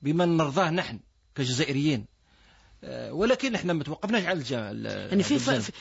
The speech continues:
Speaker 2: في أرشيف م-، خاص
Speaker 1: الآن،
Speaker 2: جدا
Speaker 1: ال-،
Speaker 2: لا
Speaker 1: الآن
Speaker 2: تريد فرنسا، يعني، آه،
Speaker 1: طبعا لا تريد ال-، يعني، منحنا الأرشيف الخاص بالجزائر إلى يومنا هذا. ففيه، فيه نوايا، فيه تصريحات مشجعة، ولكن في الميدان، آه، لم نلاحظ الإرادة ال-، ال-، ال-،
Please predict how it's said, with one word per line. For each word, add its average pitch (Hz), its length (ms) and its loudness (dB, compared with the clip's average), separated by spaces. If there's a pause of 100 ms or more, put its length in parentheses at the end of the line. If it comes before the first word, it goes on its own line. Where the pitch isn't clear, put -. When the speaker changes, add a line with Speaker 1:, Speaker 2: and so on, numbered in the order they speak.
Speaker 2:
في 302 220 0
أرشيف 269 440 -2
م-، 233 280 -2
خاص 220 500 2
Speaker 1:
الآن، 247 120 0
Speaker 2:
جدا 277 100 0
Speaker 1:
ال-، 285 220 -2
Speaker 2:
لا 170 140 -4
Speaker 1:
الآن 277 180 4
Speaker 2:
تريد 302 260 -2
فرنسا، 262 400 -2
يعني، 226 340 -2
آه، 160 360 -4
Speaker 1:
طبعا 175 220 2
لا 180 180 -4
تريد 233 280 -2
ال-، 208 160 -2
يعني، 180 340 0
منحنا 170 520 0
الأرشيف 185 580 -2
الخاص 160 360 -2
بالجزائر 170 640 0 (220)
إلى 254 160 2
يومنا 185 340 0
هذا. - 160 -8 (220)
ففيه، 208 540 0
فيه 214 220 0
نوايا، 226 440 2 (320)
فيه 180 140 -4
تصريحات 185 640 0
مشجعة، 175 560 -4 (340)
ولكن 202 280 0
في 190 100 -6
الميدان، 196 520 0 (360)
آه، 143 600 -8
لم 202 300 2
نلاحظ 185 360 0
الإرادة 208 580 0
ال-، 165 260 -6
ال-، 151 220 -2
ال-، 135 500 -4